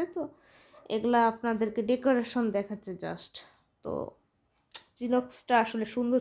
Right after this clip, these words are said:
ছিল অনেক। তো এটা একটা বাচ্চা ছিল, বাচ্চাটা হলো আমার ফলোয়ার ছিল। তো আমাকে আমার সাথে কথা বললো, ছবিও তুললো। তো এটা দেখতে পাচ্ছেন রাজশাহী শহর নিয়ে গরু, আম, হ্যান ত্যান এগুলা দিয়েছে। আর এটা হচ্ছে বাচ্চাদের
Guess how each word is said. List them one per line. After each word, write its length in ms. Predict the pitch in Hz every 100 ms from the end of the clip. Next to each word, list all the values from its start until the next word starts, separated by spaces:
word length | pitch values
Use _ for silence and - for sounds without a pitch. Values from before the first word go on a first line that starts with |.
| 254
ছিল 320 | 208 185 240 - _ _ _ _ -
অনেক। 280 | 175 208 381 - _ _ _ _ -
তো 340 | 214 202 - - - _ _ _ _ _ _ _ _ _ _ _ _ -
এটা 220 | 226 226
একটা 240 | 226 226
বাচ্চা 400 | 208 214 214 -
ছিল, 420 | 226 - 185 208 349 - _ _ _ _ - - -
বাচ্চাটা 640 | 233 233 233 233 214 226
হলো 220 | 226 220
আমার 180 | 208 214
ফলোয়ার 440 | 208 - 220 220 214 -
ছিল। 300 | 226 208 269
তো 180 | - 311
আমাকে 380 | 247 247 247
আমার 180 | 233 226
সাথে 320 | 226 233 226 208
কথা 220 | 220 233
বললো, 300 | 190 185 202
ছবিও 360 | 226 233 196 196
তুললো। 320 | 190 208 285
তো 140 | -
এটা 180 | 262 220
দেখতে 260 | 214 220 214
পাচ্ছেন 260 | 202 226
রাজশাহী 400 | 233 214 - 214
শহর 280 | 202 208 202
নিয়ে 400 | 202 202 220 285 240
গরু, 440 | 202 196 208 226 - - - -
আম, 460 | - 202 214 262 - - _ -
হ্যান 320 | 202 214 208
ত্যান 240 | 208 208
এগুলা 380 | 196 196 196 208
দিয়েছে। 400 | 196 196 196 -
আর 80 | 302
এটা 200 | 254 226
হচ্ছে 180 | 220 214
বাচ্চাদের 520 | 214 214 226 208